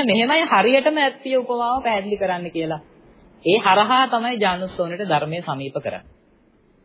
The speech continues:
බලන්න දේශනා කෞශල්‍ය. උන්වහන්සේ ජානුස්සෝනිගේ කතා, අර ජානුස්සෝනි කරන කතාව ඇතුළෙන්ම කාරණාවක් අරගෙන ඒක අවස්ථාවක් කරගන්නවා ජානුස්සෝනිට ධර්මයේ දේශනා කරන්න.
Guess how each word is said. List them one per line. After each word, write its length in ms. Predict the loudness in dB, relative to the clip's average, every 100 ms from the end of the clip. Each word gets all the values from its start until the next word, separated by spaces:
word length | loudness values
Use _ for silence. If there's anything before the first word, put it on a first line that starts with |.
| -10
බලන්න 260 | -8 -6 -4
දේශනා 420 | -4 -6 -8 -6
කෞශල්‍ය. 580 | -2 -2 0 -2 -4 -12 _ _ _ _ _ _ _ _ _ _ _ _ _ _ -6
උන්වහන්සේ 640 | 0 2 4 2 4 4
ජානුස්සෝනිගේ 1000 | 4 2 2 0 2 2 2 0 0 2
කතා, 420 | 2 2 4 4 2 0 -4
අර 160 | -6
ජානුස්සෝනි 720 | 0 2 2 -2 -2 -2 0 0
කරන 280 | 0 0 0
කතාව 400 | 0 2 2 4
ඇතුළෙන්ම 440 | 2 2 2 2 2
කාරණාවක් 760 | 2 4 2 0 0 -2 -2
අරගෙන 360 | -2 -2 -4 -6 -12 _ _ _ _ _ _ _ 0
ඒක 200 | 0 4
අවස්ථාවක් 640 | 4 4 2 2 4 2 2
කරගන්නවා 580 | 0 2 0 0 -4 -4 -12 -20 -20 -20 -14
ජානුස්සෝනිට 720 | -2 0 2 -2 -2 -4 -2 -2
ධර්මයේ 440 | 0 0 -4 -4
දේශනා 420 | -4 -4 -6 -6
කරන්න. 360 | -6 -8 -8